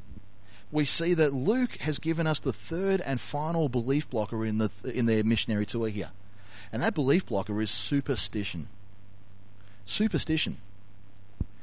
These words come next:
The Lycaonian understanding of their gods was that they should never put a foot wrong with them, or the consequences would be dire. In fact, as we read in history about all these gods that were around in biblical times, it seemed that every god had to be kept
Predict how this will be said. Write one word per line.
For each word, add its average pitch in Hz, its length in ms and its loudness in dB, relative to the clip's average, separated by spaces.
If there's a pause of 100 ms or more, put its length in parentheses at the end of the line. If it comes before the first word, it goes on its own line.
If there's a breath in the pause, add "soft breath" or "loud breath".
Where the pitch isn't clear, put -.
(560 soft breath)
The 170 80 8
Lycaonian 220 680 10
understanding 151 640 6
of 131 160 4
their 123 180 8
gods 117 460 4
was 120 140 6
that 113 120 0
they 120 120 2
should 117 240 2
never 165 260 8
put 180 220 4
a 151 60 4
foot 170 320 4
wrong 139 400 6
with 123 240 8
them, 78 180 0 (540 loud breath)
or 117 120 2
the 113 80 2
consequences 113 720 -2
would 101 120 -2
be 95 80 -2
dire. 104 380 0 (1200 soft breath)
In 156 100 4
fact, 226 240 4
as 180 100 4
we 185 120 6
read 220 280 4
in 196 100 4
history 220 340 6
about 160 200 8
all 196 200 10
these 202 180 10
gods 208 360 8
that 170 100 6
were 156 120 12
around 190 300 6
in 160 120 4
biblical 170 380 6
times, 170 520 0 (880 soft breath)
it 165 120 4
seemed 202 400 8
that 165 100 6
every 202 360 4
god 180 420 4
had 196 220 2
to 185 60 4
be 170 120 0
kept - 380 0